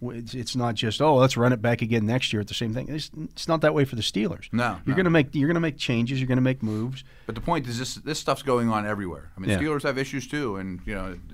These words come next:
Speaker 2: the, the window's closed. It's over. Burn it down. That, that's what all these fan bases
Speaker 1: Yeah.
Speaker 2: are saying right now.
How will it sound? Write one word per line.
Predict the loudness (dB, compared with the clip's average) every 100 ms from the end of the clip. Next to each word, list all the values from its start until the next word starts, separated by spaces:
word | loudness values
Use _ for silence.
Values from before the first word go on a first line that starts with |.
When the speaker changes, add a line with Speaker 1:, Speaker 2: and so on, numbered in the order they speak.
| -16 -16 -16 -18 -18 -16
Speaker 2:
the, | -14 -10
the | -6
window's | -4 -4 -4
closed. | -2 -2 -2 -4 -8
It's | -6
over. | -4 -4 -4 -6
Burn | -4 -4
it | -4
down. | -4 -4 -4 -6 -14 -16 -14
That, | -12
that's | -12 -12
what | -10
all | -6
these | -8 -6
fan | -6
bases | -6 -6 -6
Speaker 1:
Yeah. |
Speaker 2:
are | -4
saying | -4 4
right | 4 4
now. | -2 -4